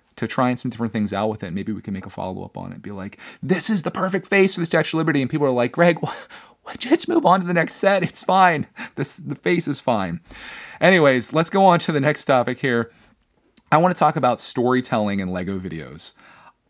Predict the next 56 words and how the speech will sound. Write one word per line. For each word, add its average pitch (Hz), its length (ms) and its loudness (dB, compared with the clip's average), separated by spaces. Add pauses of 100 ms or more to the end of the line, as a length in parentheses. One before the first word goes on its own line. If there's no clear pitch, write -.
It's 139 140 -2
something 175 400 2
that 131 260 4
I've 131 100 0
been 127 100 0
thinking 131 280 -4
about 104 240 -2
a 87 60 -8
lot 95 280 -6
lately, 95 340 -12
and 98 120 -12
something 131 340 -4
that 107 100 0
I 98 120 0
wanna 104 240 -2
work 101 320 -6
on 95 160 -4
getting 92 400 -6 (180)
better 85 240 -8
at. - 320 -16 (420)
Uh, 139 60 2
it 127 220 0
kinda 180 320 2
comes 151 320 0
up 131 240 2
in 107 320 0
my 95 420 -2
video 131 320 0
this 123 220 -4
week 117 200 -2
where 104 120 0
I 92 160 -2
built 113 320 -4
the 104 160 -2
Lego 104 300 -2
Hot 101 220 -6
Rod 135 280 0
promo. 160 400 -2 (320)
If 135 100 0
you 147 80 2
remember 202 220 4
that 156 180 6
video, 123 460 0
I, 104 160 -6
I, - 400 -12
it 170 180 -2
could 254 140 2
be, 247 180 6
like, 170 260 2
let's 214 200 2
talk 202 240 2
about 143 240 4
one 131 160 2
scenario, 107 500 -2
which 117 220 -4
is 123 260 4